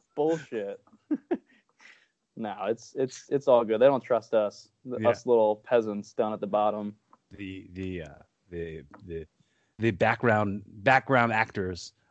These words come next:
Speaker 2: which
Speaker 1: Yes,
Speaker 2: is, like, the
Speaker 1: yeah.
Speaker 2: new fancy word for just saying extras.
Speaker 1: Yeah,
Speaker 2: And, like,
Speaker 1: that's
Speaker 2: every
Speaker 1: literally
Speaker 2: once in a
Speaker 1: what it
Speaker 2: while,
Speaker 1: is.
Speaker 2: e-, every once in a while when you're on set, like, someone will let it slip, like, "Bring the extras in,"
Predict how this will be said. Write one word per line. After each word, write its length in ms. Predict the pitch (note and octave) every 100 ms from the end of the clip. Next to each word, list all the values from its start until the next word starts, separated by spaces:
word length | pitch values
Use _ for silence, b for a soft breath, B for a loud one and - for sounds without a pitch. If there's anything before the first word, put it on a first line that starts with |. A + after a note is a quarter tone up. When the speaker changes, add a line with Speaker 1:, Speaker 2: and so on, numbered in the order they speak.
| -
Speaker 2:
which 100 | F3+
Speaker 1:
Yes, 120 | C3+
Speaker 2:
is, 120 | D3
like, 180 | G3 D#3+
the 60 | E3
Speaker 1:
yeah. 60 |
Speaker 2:
new 120 | F3+ F3+
fancy 380 | D#3 D3+ -
word 240 | C3+ C3+ B2
for 100 | A2
just 180 | A2+ -
saying 220 | A#2+ G2+
extras. 540 | G#2+ - G#2 E2 - - b b C4
Speaker 1:
Yeah, 120 | G#3
Speaker 2:
And, 60 |
like, 200 | F3+ F3+
Speaker 1:
that's 180 | G#3+ G#3
Speaker 2:
every 120 | A3
Speaker 1:
literally 100 | C4 B3
Speaker 2:
once 80 | A3+
in 40 |
a 40 | A3
Speaker 1:
what 40 |
it 200 | G3+ G3
Speaker 2:
while, 80 | C#3+ G#4
Speaker 1:
is. 60 | - _ _ _ _ - F#3 G#3+
Speaker 2:
e-, 40 |
every 220 | G3+ C4
once 160 | C#4+ C4+
in 60 | A#3+
a 60 |
while 340 | A3 G3 E3+ C#3+
when 100 | C#3+
you're 120 | D3+
on 160 | C#3+ C#3
set, 280 | D3+ B2+
like, 200 | C3 A#2+ A#2 _ _ _ A#2+ G#2+ _ _ -
someone 420 | - E3 E3+ D#3+
will 200 | D#3+ C#3
let 160 | C3+
it 100 | C#3
slip, 260 | - D3 A#2
like, 200 | A#2 A#2+
"Bring 180 | A3+ A#3+
the 140 | G#3+
extras 480 | G#3 - - E3 A2
in," 260 | B2 G2